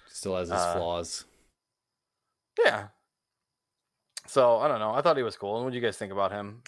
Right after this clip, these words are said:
Speaker 2: being, being a new first-time person? I guess it'd be your first introduction to him.
Speaker 1: Yeah, again, Marvel Snap's <laughs> the only other place I know him from, but
Speaker 2: Mm-hmm.
Speaker 1: yeah, seeing him in this movie, he was, at first I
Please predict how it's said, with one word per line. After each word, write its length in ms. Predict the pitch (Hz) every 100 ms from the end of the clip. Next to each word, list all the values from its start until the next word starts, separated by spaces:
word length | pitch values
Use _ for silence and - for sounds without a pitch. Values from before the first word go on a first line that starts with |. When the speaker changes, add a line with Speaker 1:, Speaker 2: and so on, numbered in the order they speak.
| -
Speaker 2:
being, 380 | 113 104 95 110
being 220 | 127 120
a 80 | 110
new 300 | 104 113 120
first-time 760 | - 120 113 - 113 107 95 - _ _ _ _ _ -
person? 440 | 120 117 - 92
I 120 | 95
guess 240 | 110 107 110
it'd 160 | 101
be 100 | 101
your 140 | 98 98
first 380 | 101 98 -
introduction 640 | - 104 95 107 - 78 90
to 120 | 87
him. 200 | 82 90 _ _ _ _ _ _ -
Speaker 1:
Yeah, 160 | 98 92 -
again, 380 | 90 95 92 - _ _ _
Marvel 300 | 87 92 92
Snap's 380 | 92 - 92 98
<laughs> 0 |
the 120 | 120
only 320 | - 180 - 180
other 260 | - 170
place 300 | - 120 113
I 120 | 107
know 260 | 104 98 101
him 80 | 98
from, 340 | 101 95 95 -
but 280 | 90 87 85
Speaker 2:
Mm-hmm. 280 | 139 180 208 _ -
Speaker 1:
yeah, 160 | 98
seeing 380 | 87 - 113 120
him 360 | 117 107 101 87
in 120 | 98
this 200 | 95 110
movie, 380 | 104 90 87 87 - - _ _ -
he 60 | 220
was, 280 | 240 165 - -
at 140 | 143
first 380 | - 196 233 240
I 160 | 226